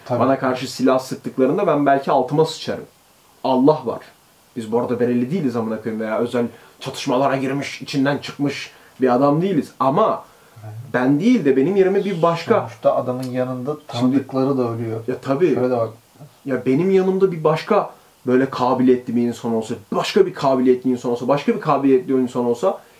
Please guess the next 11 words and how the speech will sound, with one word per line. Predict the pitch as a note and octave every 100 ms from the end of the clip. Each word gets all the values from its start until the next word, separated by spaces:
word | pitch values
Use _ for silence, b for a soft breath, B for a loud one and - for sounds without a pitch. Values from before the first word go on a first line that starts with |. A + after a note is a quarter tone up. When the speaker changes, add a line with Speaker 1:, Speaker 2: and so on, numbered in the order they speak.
| B
Speaker 2:
ikimizi | A#2+ - E3+ F3+ C4
öldürse | A#3 F#3 F#3+ A#3+
geri | G3
kalan | G3 G3+ G#3+
iki | B3
kişi | - A3+
o | G3+
adamı | F#3 F#3+
orada | F#3 F#3
paramparça | E3 D#3+ B2+ A2 - F#2+
yapar. | -